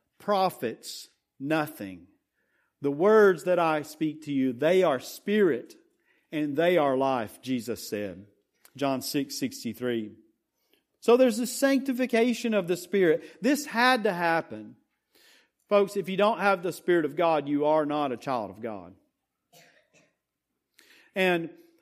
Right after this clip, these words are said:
without the work of the Spirit in us, we as dead sinners cannot awaken ourselves to God.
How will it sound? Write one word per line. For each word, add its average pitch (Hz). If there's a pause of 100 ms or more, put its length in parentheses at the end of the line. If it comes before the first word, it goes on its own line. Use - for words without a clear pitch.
(160)
without 190
the 165
work 190
of 165
the 160
Spirit 165
in 160
us, 123
we 175
as 131
dead 170
sinners 120 (1400)
cannot 165
awaken 135
ourselves 117
to 101
God. 92